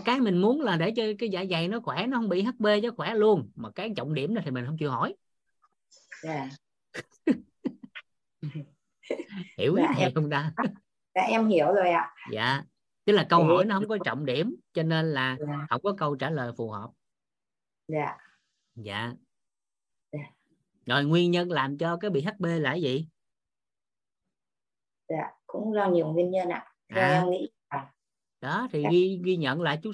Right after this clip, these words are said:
Speaker 1: xíu, cái mình xử lý cái đó. Bữa nay mình tới mấy cái học phần đó đó.
Speaker 2: Dạ.
Speaker 1: Dạ, đặt
Speaker 2: Biết
Speaker 1: ý
Speaker 2: ơn
Speaker 1: lại.
Speaker 2: thầy ạ.
Speaker 1: Dạ, chút xíu cái
Speaker 2: Dạ.
Speaker 1: mình xử lý cái đó đó.
Speaker 2: Dạ, em biết ơn thầy.
Speaker 1: Dạ, nên ai có hỏi bệnh thì cũng thôi, đừng hỏi nữa ha.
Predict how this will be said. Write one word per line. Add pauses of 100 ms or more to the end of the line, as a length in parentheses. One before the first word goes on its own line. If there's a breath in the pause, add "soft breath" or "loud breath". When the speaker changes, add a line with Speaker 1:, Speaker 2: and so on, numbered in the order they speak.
Speaker 1:
xíu,
cái
mình
xử
lý
cái
đó. (200)
Bữa
nay
mình
tới
mấy
cái
học
phần
đó
đó. (1040)
Speaker 2:
Dạ. (420)
Speaker 1:
Dạ, (180)
đặt
Speaker 2:
Biết
Speaker 1:
ý
Speaker 2:
ơn
Speaker 1:
lại.
Speaker 2:
thầy
ạ. (480)
Speaker 1:
Dạ,
chút
xíu
cái
Speaker 2:
Dạ.
Speaker 1:
mình
xử
lý
cái
đó
đó. (1200)
Speaker 2:
Dạ, (100)
em
biết (140)
ơn
thầy.
Speaker 1:
Dạ,
nên
ai
có
hỏi
bệnh
thì
cũng
thôi,
đừng
hỏi
nữa
ha.